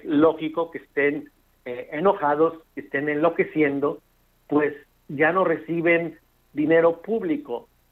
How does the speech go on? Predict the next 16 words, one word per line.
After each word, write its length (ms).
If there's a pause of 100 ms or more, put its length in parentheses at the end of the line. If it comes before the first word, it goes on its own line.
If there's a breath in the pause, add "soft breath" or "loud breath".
(220)
y 300 (180)
pues 140 (1400)
están 420
desesperados, 760 (180)
hay 120
que 140
decirlo, 300
están 240
desesperados, 640
pataleando, 720
y 40
ahí 160
tienes 360
a 180
Enrique 400
Krause 560